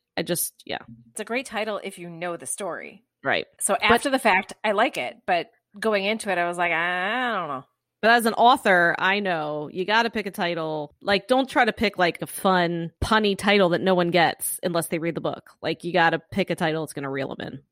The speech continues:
Speaker 2: Before we get to it, a few friendly reminders. Make sure to subscribe wherever you like to listen so you don't miss an episode. And while you're at it, leave us a review and tell us something you liked about the show.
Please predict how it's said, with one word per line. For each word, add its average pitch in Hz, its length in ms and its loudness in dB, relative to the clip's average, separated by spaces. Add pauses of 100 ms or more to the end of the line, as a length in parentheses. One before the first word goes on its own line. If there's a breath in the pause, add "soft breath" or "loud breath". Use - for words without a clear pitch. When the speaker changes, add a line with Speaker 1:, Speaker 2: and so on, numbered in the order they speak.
(160)
Speaker 2:
Before 302 260 2
we 294 120 4
get 214 240 2
to 208 180 0
it, 285 180 2
a 226 80 -2
few 240 240 -8
friendly 190 320 -4
reminders. 180 680 -6
Make 214 240 -6
sure 240 160 -4
to 226 100 -2
subscribe 208 580 -2
wherever 220 340 0
you 277 120 -2
like 185 240 -2
to - 100 -10
listen 185 380 -6
so 233 140 -6
you 233 140 -4
don't 202 240 -2
miss 175 160 -4
an 175 100 -10
episode. 180 580 -6 (140)
And 233 160 2
while 247 160 6
you're 339 140 2
at 165 180 0
it, 208 220 0
leave 262 160 -2
us 302 120 2
a 269 60 -8
review 170 380 -4
and 202 120 -6
tell 202 200 -6
us 240 100 -2
something 202 300 -4
you 202 100 -4
liked 156 220 -2
about 156 240 -4
the - 40 -10
show. 151 400 -4